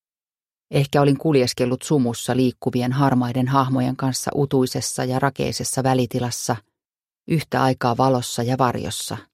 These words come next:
toisinaan läpikuultavissa prismoissa, joissa musiikkia saattoi koskettaa. Silloin tällöin elämääni tunki kamala hallitseva painajainen. Karkoittaakseni pelon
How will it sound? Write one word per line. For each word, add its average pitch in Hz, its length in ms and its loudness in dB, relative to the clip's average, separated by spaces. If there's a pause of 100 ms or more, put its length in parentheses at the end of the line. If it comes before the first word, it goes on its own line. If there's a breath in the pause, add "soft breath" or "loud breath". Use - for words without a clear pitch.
(800)
toisinaan 127 500 2
läpikuultavissa 131 920 0
prismoissa, 117 720 -2 (600)
joissa 156 240 2
musiikkia 127 600 -2
saattoi 123 420 -2
koskettaa. - 720 -6 (2000)
Silloin 151 380 4
tällöin 139 500 4
elämääni 131 560 2
tunki 143 360 4
kamala 131 380 2
hallitseva 135 720 0
painajainen. 127 800 0 (1400)
Karkoittaakseni 131 880 2
pelon 131 440 2